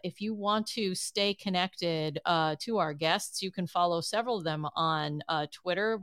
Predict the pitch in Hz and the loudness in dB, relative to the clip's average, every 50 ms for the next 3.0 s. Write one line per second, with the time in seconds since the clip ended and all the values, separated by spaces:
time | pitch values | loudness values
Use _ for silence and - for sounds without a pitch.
0 | 180 160 - - 165 160 151 - - - - - - - - - - - - 156 | -6 -4 0 2 4 4 4 2 0 -6 -10 -20 -20 -20 -20 -18 -8 -2 0 2
1 | 156 151 147 156 160 160 - - - 190 185 190 185 175 170 170 160 165 - - | 2 2 2 2 0 0 0 -2 0 2 4 4 2 2 4 4 4 2 2 -2
2 | 156 - 165 160 165 - - 180 165 156 156 151 156 - - 165 147 147 156 151 | -2 0 0 0 0 -2 -2 -2 -2 0 0 -2 -2 -2 -2 -2 0 0 0 -2